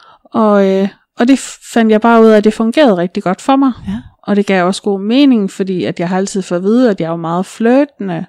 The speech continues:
Speaker 2: Mhm.
Speaker 1: person generelt. Og i kraft af, at det er et åbent forhold, jamen, så kan jeg også godt få lov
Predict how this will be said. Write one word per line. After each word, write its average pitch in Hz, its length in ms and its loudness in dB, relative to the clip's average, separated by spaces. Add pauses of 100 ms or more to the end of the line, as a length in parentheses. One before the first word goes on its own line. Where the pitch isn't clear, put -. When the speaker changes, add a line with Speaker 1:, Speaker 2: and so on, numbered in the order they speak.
(140)
Speaker 2:
Mhm. 233 180 0 (300)
Speaker 1:
person 202 440 -2
generelt. 190 600 -4 (1400)
Og - 260 -6
i - 120 -6
kraft - 420 -2
af, 214 100 2
at 170 220 -2
det 180 80 -2
er 180 40 -2
et 180 60 -2
åbent 226 280 0
forhold, 226 300 0
jamen, 196 200 -6
så 220 120 -6
kan 220 140 -6
jeg 208 80 0
også 214 140 -6
godt 196 180 -4
få - 160 -6
lov 226 380 2